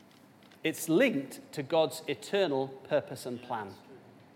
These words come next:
And really, it's about how your life fits into that glorious eternal purpose and plan. And I want to talk a bit more about that as we go through. The really important thing to say this is,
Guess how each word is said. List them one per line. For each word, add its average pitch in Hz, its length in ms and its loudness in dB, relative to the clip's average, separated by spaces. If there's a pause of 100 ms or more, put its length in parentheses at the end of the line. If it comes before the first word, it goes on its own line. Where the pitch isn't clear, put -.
(1500)
And 180 160 6
really, 208 360 12
it's 147 200 4
about 156 260 4
how 180 240 0
your 185 300 6
life 143 400 4 (720)
fits - 260 0
into 180 340 0
that 123 380 0 (120)
glorious 139 680 4
eternal 123 500 -2 (160)
purpose 123 400 -6
and 110 100 -10
plan. 104 360 -6
And 127 100 0
I 143 40 2
want 147 160 -4
to - 40 -14
talk 151 200 0
a 143 40 -2
bit 147 140 4
more 143 160 8
about 120 220 8
that 110 80 2
as - 120 -6
we 127 80 -2
go 120 180 2
through. 107 360 -2 (1600)
The 160 100 4
really 226 240 8
important 202 380 8
thing 151 140 2
to 147 100 -4
say 147 220 4
this 135 280 2
is, 120 180 -4